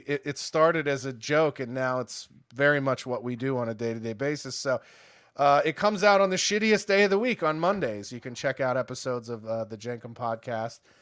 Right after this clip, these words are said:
uh, subscribe anywhere podcasts are. And then there's a bonus show over on my Locals page, which is kinda like Patreon, where we do, um, a bonus talking shit portion. So we talk,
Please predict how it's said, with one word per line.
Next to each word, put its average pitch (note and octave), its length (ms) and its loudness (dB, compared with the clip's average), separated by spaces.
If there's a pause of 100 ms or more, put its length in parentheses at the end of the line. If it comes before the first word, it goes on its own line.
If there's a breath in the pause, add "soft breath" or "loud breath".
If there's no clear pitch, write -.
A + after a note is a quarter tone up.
(260)
uh, G#2 240 -6
subscribe A2 580 -2
anywhere G#2+ 260 -6
podcasts G#2+ 540 -6
are. A#2+ 200 0
And B2 120 -6
then A#2+ 140 -8
there's A#2 240 -10
a A#2 60 -10
bonus C3 340 -4
show A2 400 -2
over A2+ 320 -6
on A2 120 -4
my G#2+ 180 -6
Locals A#2+ 520 -4
page, G2 460 -14
which G#2 160 -12
is G2+ 100 -16
kinda G#2+ 220 -8
like F#2+ 200 -10
Patreon, G2+ 560 -14 (420)
where G#2+ 140 -4
we G2+ 120 -12
do, G2+ 380 -12
um, F#2+ 460 -12
a G2+ 80 -16
bonus G#2 580 -10
talking G#2 420 -8
shit - 300 -10
portion. G2 460 -10
So C3 180 -8
we C3+ 120 -6
talk, C#3+ 240 0